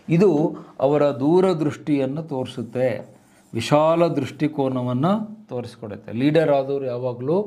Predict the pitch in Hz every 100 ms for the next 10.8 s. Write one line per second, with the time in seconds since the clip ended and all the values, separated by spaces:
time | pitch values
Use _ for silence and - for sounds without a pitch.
0 | - - - - 113 - 135 139 139 123
1 | 110 143 120 123 117 117 107 104 104 -
2 | 123 113 - 131 143 143 143 135 127 175
3 | 208 - - _ - 110 - 120 117 113
4 | 107 104 98 92 - - - - - 135
5 | 117 131 160 160 143 131 151 139 131 139
6 | 127 117 - 123 123 120 120 143 160 147
7 | 120 117 123 104 107 156 185 - - _
8 | _ 110 131 165 175 170 156 147 147 165
9 | 143 135 120 - 147 180 175 139 143 143
10 | 143 135 120 123 113 107 107 -